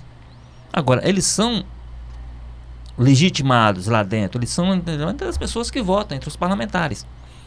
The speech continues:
E isso é que influi, né? Então, o Bolso-, aí, o líder dele, no, o líder do P S L, no caso, no Senado, o Major Olímpio, que o governo dá orientação e ele se posiciona de outra forma.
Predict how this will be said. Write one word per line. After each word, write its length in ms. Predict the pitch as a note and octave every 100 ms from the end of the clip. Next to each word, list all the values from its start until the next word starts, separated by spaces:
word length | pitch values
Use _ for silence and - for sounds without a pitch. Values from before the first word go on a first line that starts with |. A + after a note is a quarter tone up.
| - - - -
E 280 | D3+ F3+ B3
isso 180 | A#3 E3
é 60 |
que 320 | - B2+ A2 -
influi, 420 | A#2 A2+ A#2 A#2+ G#2+
né? 120 | F#2 - - - - -
Então, 260 | E3+ A3+ -
o 120 | G#3
Bolso-, 340 | A#3 A3+ F3+ E2
aí, 400 | C3 D3+ F3 C3 - -
o 120 | C#3
líder 320 | F3+ G#3+ G3
dele, 260 | E3 E3+ D#3
no, 200 | D3+ B2
o 120 | C3+
líder 220 | D#3 E3
do 140 | D3+ C#3+
P 140 | D3
S 360 | C#3+ A#2 - B2
L, 300 | B2+ B2 A2
no 140 | A2
caso, 360 | A2+ G#2+ G#2 G#2
no 80 |
Senado, 520 | G#2 C3+ B2+ C#3+ D#3+ D3+
o 20 |
Major 340 | C#3+ C#3 D3
Olímpio, 360 | C3+ B2+ G#2 - - - - - - -
que 140 | - D#3+
o 80 | D3
governo 360 | D3 C#3 D3
dá 80 | C#3+
orientação 800 | C#3+ C#3 C#3 A#2+ - D#3+ D#3+ D#3
e 180 | C#3+ D3
ele 260 | C#3+ C3+
se 200 | B2 D3+ - - -
posiciona 520 | C#3 C3+ C3 C#3+ C#3
de 80 | C3
outra 200 | C3 B2+
forma. 460 | - C3 A#2 G#2